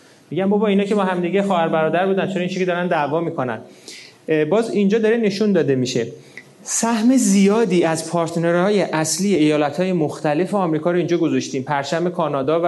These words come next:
مکزیک رو دقیقاً می‌بینید که چقدر زیاد هست. چین هم هستا، ولی بالاخره یه بخش عمده‌ای از کسب و کار شمال آمریکا با کاناداست، جنوب آمریکا با مکزیکه.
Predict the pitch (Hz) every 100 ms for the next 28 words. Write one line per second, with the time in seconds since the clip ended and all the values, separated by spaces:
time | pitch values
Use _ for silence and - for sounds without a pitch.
0 | 160 135 127 156 156 175 156 143 139 156
1 | 160 139 131 127 123 131 123 120 117 117
2 | 113 110 - - 175 175 170 170 - -
3 | 135 143 156 135 127 135 156 - - -
4 | 156 147 151 151 170 156 139 143 165 143
5 | - 135 - 131 127 151 - - 139 131
6 | 151 160 139 127 131 151 147 131 120 135
7 | 151 - 127 139 151 147 135 127 127 135
8 | 143 143 139 - - - - _ - 127
9 | 127 123 123 123 - -